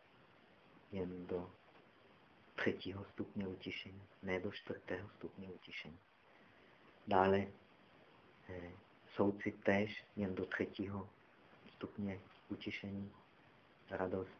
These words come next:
z dosažení druhých též do třetího stupně utišení. Jen rovnoměrnost mysli vede ke čtvrtému stupni utišení, který je stejný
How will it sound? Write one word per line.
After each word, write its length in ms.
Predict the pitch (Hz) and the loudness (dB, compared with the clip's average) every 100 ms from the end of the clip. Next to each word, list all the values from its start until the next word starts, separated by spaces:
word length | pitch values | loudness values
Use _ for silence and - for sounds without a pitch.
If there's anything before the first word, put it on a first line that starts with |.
| - 101 | -12 -2
z 40 | |
dosažení 600 | 98 - 95 98 98 95 | -2 0 0 0 -2 -2
druhých 460 | 92 92 92 92 - | 0 0 -2 -6 -2
též 340 | 95 101 101 | -2 -2 -4
do 160 | 98 - - | -10 -12 -6
třetího 420 | - 90 - 95 | -2 -2 -2 -6
stupně 400 | - 92 - 101 | -6 -6 -4 -4
utišení. 560 | 98 - - 92 95 98 - - - - - - - - - - - - - - - - - - - - - - - | -4 -6 -6 -6 -8 -12 -18 -20 -20 -20 -20 -20 -20 -20 -20 -20 -20 -20 -20 -20 -20 -20 -20 -20 -20 -16 -12 -10 2
Jen 360 | 101 95 95 104 - - - - - - - | 4 6 4 -4 -10 -20 -20 -20 -20 -10 2
rovnoměrnost 880 | 104 104 113 107 107 104 104 104 107 | 6 8 8 8 8 8 6 2 2
mysli 460 | 107 - 107 101 - - - - - | 2 2 0 -2 -6 -18 -20 -12 2
vede 400 | 90 90 98 104 - - - - - - - - - - | 4 4 2 0 -10 -20 -20 -20 -20 -20 -20 -20 -20 -10
ke 160 | 92 - - | -10 -10 -14
čtvrtému 680 | - - 101 - 95 92 110 | -6 0 0 2 -2 0 -6
stupni 440 | - 95 - 98 | -8 -12 -8 -8
utišení, 480 | 98 - - - - - - - - - - - - - - - | -8 -8 -6 -6 -8 -12 -20 -20 -20 -20 -20 -20 -20 -20 -20 -18
který 300 | - 95 95 | -4 2 4
je 140 | 92 - | 2 2
stejný 500 | - 87 90 95 101 | 4 6 6 0 -2